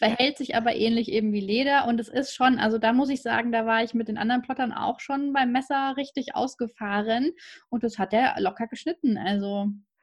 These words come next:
Speaker 2: das,
Speaker 1: Da
Speaker 2: da
Speaker 1: hab
Speaker 2: war
Speaker 1: ich
Speaker 2: ich selber
Speaker 1: damals,
Speaker 2: überrascht.
Speaker 1: ja,
Speaker 2: <laughs>
Speaker 1: i-, i-, ich auch, als ich's bei dir gesehen hab, weil der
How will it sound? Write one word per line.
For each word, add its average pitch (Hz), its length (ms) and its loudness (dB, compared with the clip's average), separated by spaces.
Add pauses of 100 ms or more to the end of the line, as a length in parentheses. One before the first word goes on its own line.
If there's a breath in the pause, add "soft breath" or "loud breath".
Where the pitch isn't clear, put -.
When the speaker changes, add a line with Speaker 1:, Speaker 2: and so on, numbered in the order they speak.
(240 soft breath)
Speaker 2:
das, 208 200 -4
Speaker 1:
Da 208 140 6
Speaker 2:
da 285 60 0
Speaker 1:
hab 330 100 4
Speaker 2:
war 262 120 6
Speaker 1:
ich - 20 6
Speaker 2:
ich 269 120 6
selber 285 280 8
Speaker 1:
damals, - 0 -
Speaker 2:
überrascht. 285 540 4
Speaker 1:
ja, 240 420 6
Speaker 2:
<laughs> - 140 -2
Speaker 1:
i-, 208 60 8 (140)
i-, 262 200 6
ich - 200 4
auch, 220 240 6
als - 240 4
ich's 381 160 6
bei 277 160 2
dir 285 200 0
gesehen 269 500 0
hab, 339 160 2 (280 loud breath)
weil 220 440 4 (200)
der 208 100 4